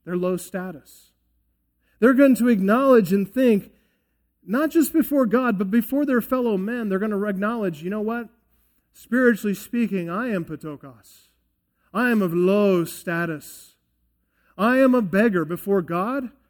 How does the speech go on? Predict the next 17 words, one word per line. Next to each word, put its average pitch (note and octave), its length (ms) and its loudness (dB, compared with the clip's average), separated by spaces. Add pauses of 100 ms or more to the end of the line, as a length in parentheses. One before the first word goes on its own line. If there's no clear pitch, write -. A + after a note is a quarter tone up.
(520)
I D3 80 -12
have D3+ 120 -8
nothing E3 420 -8
to D3 400 -10 (340)
bring D#3+ 400 -8
to D#3 100 -18
Him." E3 560 -12 (1600)
Proud F3 300 -2
sinners F#3 360 -8
take D#3 220 -10
exception D3+ 680 -16
with C3+ 120 -18
any D#3+ 300 -10
insult G3 540 -6
to F#3 100 -8
their E3 140 -6
status. F#3 760 -14